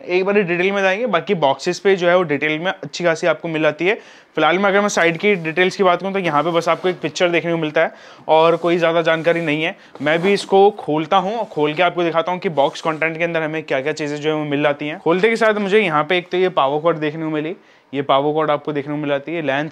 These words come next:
मैं कहूँगा एक मीटर के आसपास की जो है उसकी लेंथ आपको देखने को मिलती है।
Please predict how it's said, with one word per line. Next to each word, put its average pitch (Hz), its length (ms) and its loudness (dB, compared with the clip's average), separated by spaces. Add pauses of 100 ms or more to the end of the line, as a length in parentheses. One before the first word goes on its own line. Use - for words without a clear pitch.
मैं 151 140 -6
कहूँगा 147 260 -2
एक 139 240 -4
मीटर 143 720 -2
के 139 160 -2
आसपास 131 560 -4
की 143 100 -10
जो 135 100 -6
है 135 60 -2
उसकी 135 220 -6
लेंथ 131 280 -4
आपको 131 220 -4
देखने 127 220 -6
को 131 60 -6
मिलती 131 280 -6
है। 156 140 -4